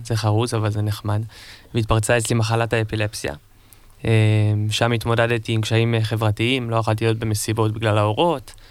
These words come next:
אה, לא הצלחתי להתרכז עם כל מיני קשיים לימודיים. אה, מפה לשם הגעתי לבית ספר לבעיות התנהגות.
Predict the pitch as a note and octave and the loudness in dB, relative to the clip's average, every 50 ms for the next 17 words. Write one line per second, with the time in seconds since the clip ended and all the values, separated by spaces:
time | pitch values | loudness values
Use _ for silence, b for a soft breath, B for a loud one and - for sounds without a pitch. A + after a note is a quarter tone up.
0 | B B B B B B B B B A#2 A#2 A2+ A2+ A2 A2 A2 A2 A2 G#2+ - | B B B B B B B B B -6 -4 -2 0 0 0 0 0 0 -2 -2
1 | A2 G#2+ - - A#2 A2+ A2 G#2+ A2 A2+ G#2+ - B2+ C3+ C3+ A#2+ A#2+ A#2 A2+ - | -4 -6 -4 -4 -4 -4 -4 -2 -4 -2 -2 0 0 0 0 -2 -6 -8 -6 -4
2 | A#2 A#2 A#2 A2+ A2 - - A#2 A#2 A#2 A#2 A2+ A2 G#2+ A2 A2+ A#2+ C3+ - - | -2 -2 0 -2 -2 0 0 0 0 0 0 0 0 2 2 2 0 0 -2 -6
3 | B B B B B B B B - A#2 A2 A2 G#2+ G#2+ G#2+ G#2 G#2 G#2 G#2 G#2+ | B B B B B B B B -6 -2 0 0 0 0 0 0 -2 -2 -4 -4
4 | G#2+ - B2 A#2 A#2 A2 - A2+ A2 A2 G#2+ - G#2+ G#2 - A#2 G#2+ G#2+ G2+ - | -2 0 0 0 0 0 -2 -2 -2 -2 0 -2 -2 -2 0 0 0 0 0 -2
5 | - E2 A2+ - - - - - - G#2+ - A#2 A2 A#2+ A#2 A2+ G#2+ A2+ A2+ A2 | -4 -6 -10 -14 -18 -20 -12 -10 -10 -8 -8 -6 -4 -2 0 0 2 2 0 0
6 | A#2 - - A2 A2 G#2+ G#2 G#2 - - - | -2 -4 -4 -2 -2 0 -2 -2 -6 -10 -14